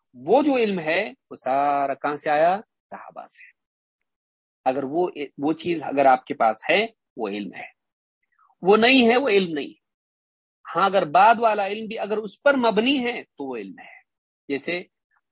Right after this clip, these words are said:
ائمہ کے اقوال ہیں، مفسرین کے اقوال، اس پر مبنی ہے تو علم ہے، ورنہ وہ بھی نہیں ہے۔ تو یہ بات امام الاوزاعی کہتے ہیں،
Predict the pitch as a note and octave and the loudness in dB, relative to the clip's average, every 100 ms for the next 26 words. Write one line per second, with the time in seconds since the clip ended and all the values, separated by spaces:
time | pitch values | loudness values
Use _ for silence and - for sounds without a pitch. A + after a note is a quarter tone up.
0 | _ C3+ C#3+ D3+ C#3+ C#3 B2+ B2+ C3 C#3 | _ -4 -2 -4 -4 -6 -6 2 2 2
1 | A2+ A#2 A2+ A2+ - - C3 D3 - A#2+ | -2 -10 -14 -16 -18 -8 -2 -2 -2 -4
2 | - - G3+ - B3 G#3+ G3 G3 A3+ C#4 | -6 -4 -4 0 2 2 2 4 4 4
3 | G#3 C#3+ - _ _ _ F#3+ G#3+ A#3 A3+ | 2 -4 -12 _ _ _ -2 0 0 0
4 | G3+ - C#3+ C#3+ C#3+ C#3 C#3+ G2 C#2 - | -4 -6 -10 -8 -6 -6 -6 -10 -16 -20
5 | - _ _ _ _ _ _ _ _ _ | -20 _ _ _ _ _ _ _ _ _
6 | _ _ D#3 F#3+ G3 G3 G#3+ - _ - | _ _ -4 0 4 6 4 2 _ -6
7 | E3 F#3 G#3+ A3 _ _ - D#3 - D3+ | 0 2 0 -4 _ _ -2 -2 0 -4
8 | D#3 C#3 C3+ D#3 G#3 E3+ B2+ C3 B2+ D#3 | -2 -4 0 -2 -2 -6 -10 -8 -6 -6